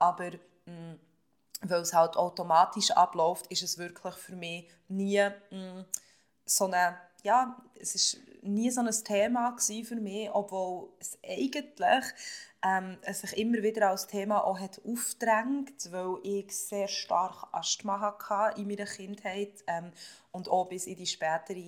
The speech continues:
Jugend eigentlich rein. Und wirklich sehr oft Asthma, Asthma-Anfälle ha-, hatte. Und, ähm, man dort wirklich eigentlich auch hat können sagen, dass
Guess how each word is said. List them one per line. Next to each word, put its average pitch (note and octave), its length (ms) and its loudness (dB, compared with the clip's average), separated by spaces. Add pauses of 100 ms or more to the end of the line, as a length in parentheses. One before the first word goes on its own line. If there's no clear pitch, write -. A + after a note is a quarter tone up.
(100)
Jugend G3 420 -4
eigentlich G3+ 580 -4
rein. F#3+ 300 -4 (560)
Und F#3 460 -8
wirklich F3+ 400 -8
sehr - 580 8
oft A3 380 2
Asthma, G3+ 720 4
Asthma-Anfälle G3 1080 2 (160)
ha-, - 640 4
hatte. G3+ 420 6 (480)
Und, F#3+ 560 -8
ähm, F3+ 340 -6
man F#3 160 -10
dort F#3+ 240 -2
wirklich G#3 340 0
eigentlich G3 380 0
auch G3 420 4
hat F#3 320 -4
können F3+ 300 -2
sagen, F#3+ 500 2
dass F3+ 240 -10